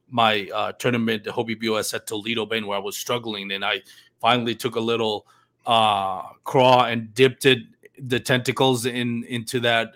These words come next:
uh, red dye for Spike. And then immediately, like, the very first cast of a place that I was already casting, like, a few, uh, dozen times,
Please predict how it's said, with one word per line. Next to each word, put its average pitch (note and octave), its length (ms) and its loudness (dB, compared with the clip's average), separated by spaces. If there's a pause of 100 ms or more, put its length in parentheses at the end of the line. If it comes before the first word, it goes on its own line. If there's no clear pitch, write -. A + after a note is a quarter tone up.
uh, A#2+ 80 -4
red A#2+ 380 0
dye A#2+ 260 6
for A#2 180 -6
Spike. A#2+ 380 -2
And A2 140 -4
then A2 100 -4
immediately, A2+ 920 -2 (460)
like, C3+ 180 2
the B2 80 0
very B2+ 320 2
first A#2 360 -4
cast A#2 360 0 (460)
of C3 120 0
a B2+ 60 4
place D#3+ 320 6
that E3+ 100 10
I D#3 40 10
was C#3+ 160 8
already E3+ 280 10
casting, D3+ 560 6
like, B2 180 2
a A2 100 -4 (100)
few, C#3+ 380 0 (520)
uh, B2+ 180 4
dozen C3 400 2
times, C3 640 6